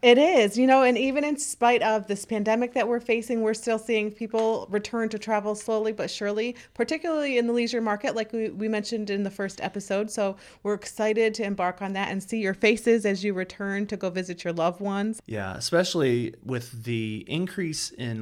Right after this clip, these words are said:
Speaker 2: leisure travel that we've seen in the recent weeks in the, the context of covid. That means that something like the Thanksgiving holiday that's coming up for us, uh, there's gonna be a lot of leisure travel. So a lot of people going to see friends and family. So that's, that's a fun time of year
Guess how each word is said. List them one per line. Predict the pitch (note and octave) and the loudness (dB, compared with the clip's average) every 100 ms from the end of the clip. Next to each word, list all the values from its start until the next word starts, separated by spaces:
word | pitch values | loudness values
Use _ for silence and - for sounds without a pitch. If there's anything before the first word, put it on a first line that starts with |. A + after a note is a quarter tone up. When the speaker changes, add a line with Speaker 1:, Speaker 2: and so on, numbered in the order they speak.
| G#2+ | -6
Speaker 2:
leisure | A2+ C#3 D#3 C#3 A2+ | -4 -4 -4 -2 -4
travel | - A2+ G#2 G2+ G2 - | -4 -6 -4 -8 -10 -10
that | G#2 | -6
we've | A2 A2+ | -4 -4
seen | - A2+ A2 | -6 -6 -6
in | G2+ | -6
the | G#2 | -8
recent | G#2+ A2+ A#2 D#2 | -8 -8 -8 -8
weeks | A2 G#2+ - | -6 -6 -6
in | A#2 | -6
the, | G#2 G#2 - | -6 -8 -10
the | A2 | -10
context | A#2+ A#2 A#2 - | -8 -8 -10 -14
of | - | -14
covid. | - A#2+ A2 G#2 - | -6 -4 -4 -8 -2
That | C3+ | -2
means | C#3+ B2 A#2 | 0 -2 -4
that | - | -8
something | - A#2+ A#2+ | -8 -6 -6
like | A2+ A2+ | -8 -8
the | |
Thanksgiving | C3 - C3 A#2+ B2+ A2 | -12 -8 -8 -8 -8 -8
holiday | G#2+ B2 B2+ A2 G2+ | -4 -2 -2 -2 -4
that's | G#2+ - | -6 -8
coming | A#2 G2+ G#2+ | -8 -6 -6
up | A#2 | -6
for | - A2 G2 | -8 -6 -6
us, | F#2+ - _ _ _ - | -6 -8 _ _ _ -14
uh, | F#2 F#2 F2+ | -10 -8 -8
there's | F2+ | -10
gonna | - | -10
be | G#2 | -8
a | |
lot | G2+ B2 B2+ | -2 0 0
of | A2+ | 0
leisure | A#2 A2 G2+ | -4 -4 -6
travel. | G#2 F#2 F2+ | -6 -6 -8
So | - A#2 | -8 -6
a | |
lot | A2 A2+ | -4 -4
of | A2 | -4
people | B2 A#2 | -8 -6
going | A2+ G#2+ | -6 -6
to | G#2 | -8
see | A2+ | -12
friends | - A2 | -10 -10
and | G#2+ G2+ | -10 -10
family. | G#2+ G#2 G#2+ | -10 -10 -10
So | - A#2 | -8 -8
that's, | G#2 A#3 A3+ | 2 2 2
that's | G3 A3 | 0 0
a | - | 0
fun | D3+ C3 | 0 0
time | A#2+ G#2+ | -2 -4
of | G#2 | -4
year | G2 G2+ | -6 -8